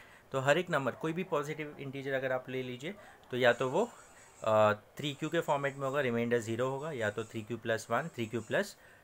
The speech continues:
टू के फॉर्मेट में होगा, आपको थ्री क्यू प्लस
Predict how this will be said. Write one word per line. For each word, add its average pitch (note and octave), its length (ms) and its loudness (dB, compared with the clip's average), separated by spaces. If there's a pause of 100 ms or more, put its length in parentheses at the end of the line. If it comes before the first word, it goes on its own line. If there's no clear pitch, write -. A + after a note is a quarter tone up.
(100)
टू A#2 100 -2
के A2 140 -2
फॉर्मेट G#2+ 460 0
में G#2+ 80 -2
होगा, F#2+ 260 -4
आपको G#2 260 -4
थ्री B2 340 -8
क्यू D3 160 -6 (380)
प्लस C#3 280 2